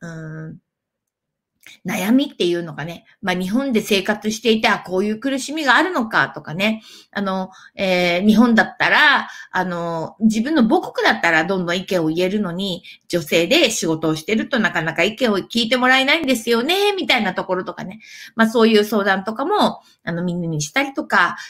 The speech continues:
えー、まあ、遠距離恋愛のね、難しさとか、まあ、今もね、あの、多分、えー、コロナで会えなくて遠距離になってしまってる人っていうのはね、結構増えてると思いますので、えー、そういうところの、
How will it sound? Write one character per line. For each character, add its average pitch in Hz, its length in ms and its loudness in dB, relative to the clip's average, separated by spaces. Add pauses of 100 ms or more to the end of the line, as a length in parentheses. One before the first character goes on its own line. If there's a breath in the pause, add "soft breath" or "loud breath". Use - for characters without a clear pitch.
(100)
え 160 560 2
ー、 151 80 -6
ま 170 80 -4
あ、 - 40 -10 (220 loud breath)
遠 190 200 2
距 185 120 0
離 160 140 0
恋 165 200 0
愛 143 180 -4
の 147 100 -4
ね、 247 120 2
難 175 180 2
し - 260 -6
さ 165 120 -6
と - 100 -20
か、 - 160 -8
ま 202 100 2
あ、 - 20 2
今 202 220 4
も 160 100 -4
ね、 185 260 0 (240 loud breath)
あ 175 100 -2
の、 165 220 -4
多 185 140 -2
分、 156 340 0 (280)
え 160 260 0
ー、 156 80 -8
コ 202 120 4
ロ 180 100 4
ナ 143 120 0
で 196 200 2
会 202 180 2
え - 20 0
な 170 180 0
く - 80 -14
て 320 300 4
遠 226 120 4
距 247 80 4
離 220 100 2
に 185 60 -4
な 180 100 0
っ 180 60 -8
て 170 100 -10
し 180 140 -8
ま 165 80 -4
っ 165 60 -12
て 160 100 -2
る 165 80 -2
人 165 180 -8
っ 160 60 -10
て - 80 -10
い 160 60 -6
う - 20 -6
の 185 80 -8
は 262 60 -4
ね、 277 140 0
結 233 180 -4
構 202 80 -6
増 233 100 2
え 240 80 4
て 190 100 -2
る 170 100 -2
と 165 80 -8
思 185 100 -8
い 185 60 -4
ま 220 160 -2
す - 120 -10
の 220 120 0
で、 196 220 2 (300 loud breath)
え 170 120 4
ー、 170 40 4
そ 165 160 0
う 165 60 4
い 170 80 0
う 156 100 -2
と 165 120 -4
こ 294 100 4
ろ 403 140 2
の、 349 300 4